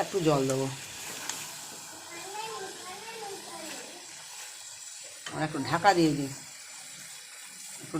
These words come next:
ঢাকা দিয়ে তারপর জল দিয়ে বন্ধ করে দেবো। এই দেখো, দেখি এবারে ঢাকাটা খুলে দিই। আমার কিন্তু মাংসটা কষানো হয়ে গেছে,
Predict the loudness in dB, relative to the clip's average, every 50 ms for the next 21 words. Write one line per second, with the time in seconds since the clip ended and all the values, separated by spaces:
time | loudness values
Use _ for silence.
0 | 2 4 6 6 6 6 6 6 6 6 4 4 0 -4 -4 -4 -4 -4 -6 -8
1 | -10 -12 -12 -12 -12 -12 -12 -12 -12 -12 -14 -14 -14 -16 -16 -16 -18 -18 -20 -20
2 | -20 -10 -2 2 6 6 6 6 4 2 6 10 12 12 12 10 6 -2 -14 -16
3 | -16 -14 -12 -8 0 6 8 8 8 10 8 8 10 10 10 10 8 8 8 8
4 | 6 6 4 2 2 2 2 2 2 0 -2 -4 -10 -14 -16 -16 -16 -16 -18 -18
5 | -18 -20 -20 -20 -18 -18 -18 -16 -16 -14 -14 -14 -14 -14 -14 -14 -14 -14 -14 -14
6 | -14 -12 -14 -14 -10 -2 2 4 4 4 4 2 0 -2 -4 -6 -6 -10 -12 -14
7 | -14 -14 -14 -10 -6 2 2 4 4 4 4 6 6 10 10 10 10 10 8 8
8 | 8 8 10 10 10 10 10 8 6 4 4 4 6 6 8 6 6 6 2 -4
9 | -10 -12 -14 -14 -14 -12 -12 -12 -12 -8 0 6 8 8 8 6 4 2 4 8
10 | 10 10 10 10 6 6 6 6 6 6 6 6 10 10 10 12 12 8 8 8
11 | 8 8 8 10 10